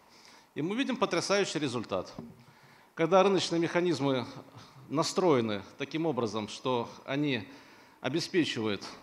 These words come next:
рост производительности труда, рост эффективности, э, рост инвестиций, самое главное, мы получаем экономическое чудо. Но для этого нужно уметь сочетать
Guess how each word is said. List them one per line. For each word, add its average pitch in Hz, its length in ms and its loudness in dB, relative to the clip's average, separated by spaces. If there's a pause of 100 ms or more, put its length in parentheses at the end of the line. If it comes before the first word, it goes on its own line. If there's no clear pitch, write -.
(200)
рост 147 400 4
производительности 139 560 0
труда, 131 380 4
рост - 220 2
эффективности, 135 800 -6 (840)
э, 110 320 -6 (200)
рост 156 300 0
инвестиций, 139 560 -2
самое 147 300 -2
главное, 110 440 0 (1000)
мы 220 180 0
получаем 185 460 0
экономическое 135 600 -2
чудо. 82 360 -10 (540)
Но 156 380 0
для 190 180 0
этого 220 400 2 (180)
нужно 190 320 -2
уметь 190 200 0
сочетать 196 540 -2